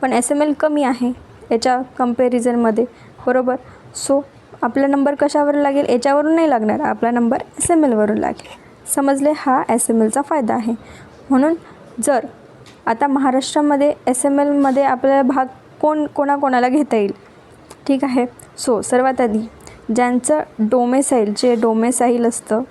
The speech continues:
so ते आपल्याला महाराष्ट्राचं पाहिजे असतं, ठीक आहे. मग जर तुमचं डोमेसाईल महाराष्ट्राचं असेल तर तुम्हाला याच्यामध्ये रजिस्ट्रेशन करता येईल महाराष्ट्राच्या काउन्सिलिंगमध्ये आणि तुमचं एसएमएलवरून तुमची ती सीट मिळेल,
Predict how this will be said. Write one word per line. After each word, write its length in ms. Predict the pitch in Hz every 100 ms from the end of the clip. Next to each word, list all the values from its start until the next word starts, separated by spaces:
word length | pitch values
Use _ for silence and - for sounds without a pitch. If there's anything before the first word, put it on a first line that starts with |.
| - - - - -
so 180 | - 277 -
ते 120 | 277 294
आपल्याला 400 | 247 254 247 269
महाराष्ट्राचं 840 | 254 240 240 247 - 247 220 262
पाहिजे 360 | 262 240 214 208
असतं, 280 | - - - -
ठीक 200 | - 254
आहे. 220 | 262 254 262 - - - - 254
मग 140 | 269
जर 100 | 285 277
तुमचं 460 | 277 262 247 302 311
डोमेसाईल 420 | 277 262 269 294
महाराष्ट्राचं 640 | 277 262 247 - 254 247 -
असेल 320 | 262 - 220 220 - - -
तर 60 | 247 262
तुम्हाला 380 | 254 262 269 277 - -
याच्यामध्ये 460 | 240 262 254 240 254
रजिस्ट्रेशन 520 | 233 226 247 247 254
करता 280 | 247 226 262
येईल 180 | 269 269
महाराष्ट्राच्या 720 | 247 233 226 247 - 226 233
काउन्सिलिंगमध्ये 680 | 233 247 254 247 247 226 247 - - - -
आणि 220 | - 233 269
तुमचं 320 | 262 233 240 233 - -
एसएमएलवरून 800 | 226 - 254 269 269 233 226 285 247
तुमची 320 | 220 226 247 240
ती 80 | 277
सीट 300 | 349 330 262
मिळेल, 320 | 208 202